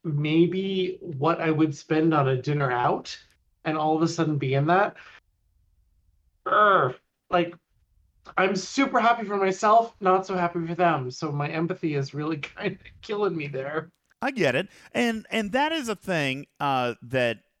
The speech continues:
Speaker 2: that happens in this game, unfortunately, more often than, than we probably really highlight, Bubba Joe, where previous grinds or things are made cheaper. Like, uh, I remember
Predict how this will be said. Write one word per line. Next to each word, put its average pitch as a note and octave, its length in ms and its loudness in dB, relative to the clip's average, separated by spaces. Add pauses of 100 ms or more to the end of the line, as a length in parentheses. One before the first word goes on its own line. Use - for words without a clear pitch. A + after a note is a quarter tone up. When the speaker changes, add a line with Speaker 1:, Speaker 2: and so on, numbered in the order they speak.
(180)
Speaker 2:
that B2 200 -2
happens A2+ 840 -6
in A2+ 180 -6
this G2+ 200 -8
game, F#2 340 -6 (240)
unfortunately, B2 640 -6
more A2+ 240 -2
often A2 320 -2
than, F#2 340 -6
than F2+ 360 -6
we F#2 100 -8
probably G#2 540 -4
really E2+ 360 -8
highlight, F2+ 480 -6
Bubba D#2 220 -8
Joe, D#2+ 220 -6
where F2+ 300 -4 (1080)
previous D#3 420 -4
grinds B2 800 -2
or G#2+ 280 -4
things C3 260 -8
are A#2 60 -10
made G#2+ 160 -4
cheaper. A2+ 320 -6
Like, A#2 360 -2
uh, A2+ 280 -2
I G#3+ 80 0
remember B2 640 -4